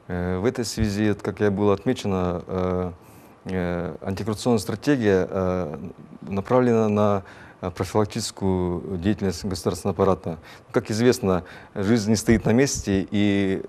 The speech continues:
с каждым, может быть, сказать, годом проявляются новые формы, э, совершения этих коррупционных деяний. В этой связи,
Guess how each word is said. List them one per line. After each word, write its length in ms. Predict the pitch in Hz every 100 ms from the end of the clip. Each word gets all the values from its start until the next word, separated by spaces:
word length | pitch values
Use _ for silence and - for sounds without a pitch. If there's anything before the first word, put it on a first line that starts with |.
| -
с 200 | 101 -
каждым, 360 | - 107 98
может 260 | 101 101 95
быть, 100 | 90
сказать, 280 | - 92 90
годом 360 | 117 120 113 104 - - -
проявляются 440 | 98 101 107 -
новые 220 | 107 104
формы, 500 | 90 - 123 117 110 -
э, 180 | 101 95
совершения 560 | - 101 - 110 101
этих 300 | 98 101 101
коррупционных 480 | - 90 - 101 95
деяний. 480 | 82 90 90 85 82 - - - - - -
В 60 | -
этой 180 | 113 117
связи, 540 | - 110 98 104 101